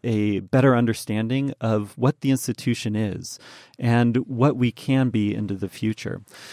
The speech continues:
And so rather than kind of hiding the fact that maybe the museum ended up with some things that it shouldn't have,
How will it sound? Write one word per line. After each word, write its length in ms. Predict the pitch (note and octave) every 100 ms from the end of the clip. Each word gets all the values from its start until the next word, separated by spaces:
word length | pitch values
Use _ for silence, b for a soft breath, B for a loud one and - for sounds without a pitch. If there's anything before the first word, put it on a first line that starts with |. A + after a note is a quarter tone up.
| B B
And 160 | D3
so 400 | - D3+ C#3 C3 - -
rather 320 | C#3+ F3 F3
than 180 | C#3+ C3+
kind 180 | A#2+ C3+
of 120 | A2
hiding 520 | - B2+ B2+ C#3 E3+ - -
the 120 | B2+
fact 460 | - B2 B2 - -
that 200 | A#2+ -
maybe 300 | B2 B2 A#2
the 80 | A2
museum 380 | A2 G#2+ A#2 G#2
ended 220 | A#2 A2
up 200 | A2 -
with 80 | G#2+
some 180 | A2+ G#2+
things 480 | - A2 A2+ A#2
that 120 | - G2
it 100 | -
shouldn't 320 | - A2+ A#2+
have, 360 | A#2+ C3+ D3